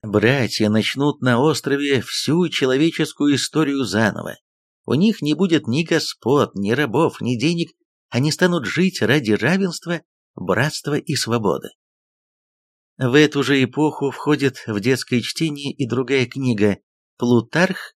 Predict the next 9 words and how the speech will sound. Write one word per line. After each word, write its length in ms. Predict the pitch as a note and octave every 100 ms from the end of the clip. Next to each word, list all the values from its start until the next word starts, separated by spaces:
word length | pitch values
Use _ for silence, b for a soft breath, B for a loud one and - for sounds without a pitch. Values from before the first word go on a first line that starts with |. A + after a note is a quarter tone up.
| _
для 260 | B2 C3 C#3+
детей». 500 | G#2+ G2 - D#2 - _ _ _ _ _ _ _ _ _ -
Примечание. 1000 | C3 D3+ C3+ - G2+ G2 G2 G2 F2+ - _ _ _ -
Так 220 | F#3 F3+
называли 560 | D#3+ A#2+ B2 F3 E3
обычно 580 | C3+ B2 A#2+ C#3+ - A2+
книгу 580 | A#2 A#2 B2+ A#2 A2 F#2
Плутарха 720 | - A2 G2+ A#2+ G#2 - G2+
Хиронейского 920 | F#2 - G2+ A2+ F3+ F#3 - F3 F3+